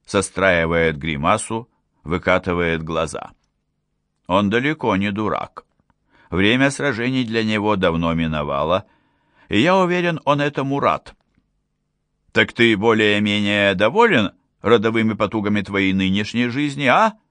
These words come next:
старина Франко?» Конечно, подразумеваются не родовые потуги, а нечто более невинное. И он улыбается мне с чистейшей, завершающей разговор искренностью, возведённой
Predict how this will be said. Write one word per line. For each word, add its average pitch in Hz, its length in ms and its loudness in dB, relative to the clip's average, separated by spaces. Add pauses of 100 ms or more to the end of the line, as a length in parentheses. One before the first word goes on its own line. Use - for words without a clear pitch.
старина 185 520 0
Франко?» 165 580 2 (840)
Конечно, 101 640 0
подразумеваются 90 1040 0
не 87 340 -2
родовые 101 760 0
потуги, 52 680 -8 (120)
а 165 100 -8
нечто 190 380 -4
более 156 480 -2
невинное. 82 840 -2 (440)
И 131 80 -2
он 196 180 0
улыбается 170 640 -4
мне 131 200 -4
с - 20 -16
чистейшей, 120 920 -6
завершающей 95 840 -2
разговор 85 580 -2 (180)
искренностью, 90 880 -4 (320)
возведённой 104 840 -2